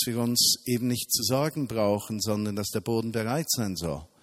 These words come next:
Aber der Sämann sät trotzdem. Der Sämann sät immer. Jesus ist immer am Säen in unser Leben. Er ist immer daran, uns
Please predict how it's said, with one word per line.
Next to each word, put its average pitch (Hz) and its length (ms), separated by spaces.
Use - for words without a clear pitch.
Aber 90 140
der 101 100
Sämann 110 440
sät 90 300
trotzdem. 76 600
Der 90 100
Sämann 101 480
sät 98 380
immer. 120 340
Jesus 110 420
ist 104 180
immer 139 220
am 110 140
Säen 98 600
in 104 100
unser 101 300
Leben. 87 500
Er 120 200
ist - 280
immer 139 200
daran, 117 540
uns 113 300